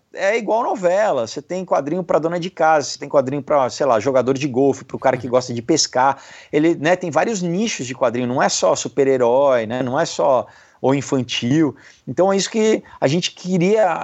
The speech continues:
apresentar isso pro grande público, né? Então, basicamente, a ideia do documentário, é, vamos dizer assim, divi-, tem, a gente tem duas linhas. Uma que é mostrar como se faz um quadrinho, isso é muito legal, né? No filme, no documentário, você,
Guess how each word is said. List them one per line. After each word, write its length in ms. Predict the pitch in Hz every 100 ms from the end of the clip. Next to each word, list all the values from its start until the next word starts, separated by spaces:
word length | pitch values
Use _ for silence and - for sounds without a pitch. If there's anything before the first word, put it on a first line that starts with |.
| 147 147
apresentar 640 | - 190 214 190 - 202
isso 240 | 170 -
pro 160 | - 147
grande 280 | 123 127 120
público, 560 | 120 117 147 208 -
né? 220 | 117 143 170 _ _
Então, 380 | 123 120 202 190 - _ _ - -
basicamente, 540 | 135 185 190 180 190 208
a 160 | 170
ideia 320 | 156 143 170 170
do 100 | 160
documentário, 1040 | 151 151 139 143 160 196 208 202 180 185 _ _ _ _ _ -
é, 340 | 151 139 127 123
vamos 220 | 117 160
dizer 120 | 139 143
assim, 300 | - 135 117
divi-, 380 | 135 135 185 - -
tem, 240 | 175 180 - _ -
a 80 | 160
gente 240 | 143 160
tem 120 | 185
duas 280 | 151 196 165
linhas. 320 | 147 143 127
Uma 280 | 160 254 262 - - _
que 80 | -
é 60 | 175
mostrar 560 | 226 - - 160 233
como 180 | - 165
se 80 | -
faz 180 | 143 139
um 20 |
quadrinho, 580 | 139 127 110 123 175 262
isso 160 | 156 -
é 60 |
muito 220 | 135 160
legal, 340 | 320 127 127 180
né? 120 | 147
No 100 | 147
filme, 420 | - 160 208 208
no 180 | 139 131
documentário, 520 | 123 131 143 135 170
você, 340 | 190 - 214